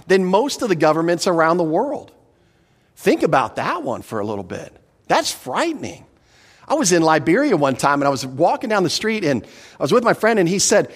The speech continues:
"Hey, I want you to meet the only non-corrupt judge in the entire nation of Liberia." And I was like,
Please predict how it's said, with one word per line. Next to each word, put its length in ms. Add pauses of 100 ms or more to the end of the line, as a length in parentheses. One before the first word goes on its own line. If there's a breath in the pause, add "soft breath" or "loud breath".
(140 loud breath)
"Hey, 120
I 60
want 380
you 60
to 40
meet 380
the 160 (100)
only 460
non-corrupt 840
judge 400
in 60
the 80
entire 320
nation 340
of 80
Liberia." 480
And 100
I 40
was 160
like, 120